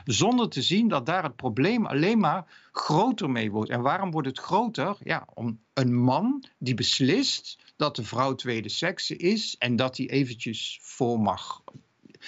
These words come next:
Dat zijn structuren die, waar we in, in, in vastlopen.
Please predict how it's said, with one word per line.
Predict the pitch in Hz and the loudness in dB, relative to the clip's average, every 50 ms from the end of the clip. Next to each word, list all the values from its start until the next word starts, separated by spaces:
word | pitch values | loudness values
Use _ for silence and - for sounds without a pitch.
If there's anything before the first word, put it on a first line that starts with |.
| - - - | -16 -10 -4
Dat | - 147 | -2 0
zijn | 135 - 190 175 | 0 0 0 -2
structuren | 165 - - 160 - - - 247 269 254 185 175 156 131 | -2 -2 -4 -4 -2 0 2 4 4 4 2 0 -2 -2
die, | 123 151 165 160 165 160 143 | 0 2 2 2 2 0 0
waar | 143 143 165 170 170 | 0 0 0 0 0
we | 147 147 | -2 -4
in, | - 147 143 135 139 135 135 - | -4 -2 -2 0 0 -2 -4 -6
in, | - 147 135 127 127 123 120 117 - | -2 0 2 2 2 0 0 -2 -4
in | - 151 135 127 113 | 0 2 2 2 2
vastlopen. | - - 127 131 - - - - 101 98 101 104 101 - 101 - | 2 0 0 0 -2 -4 -4 -2 -2 -2 -2 -4 -8 -12 -14 -16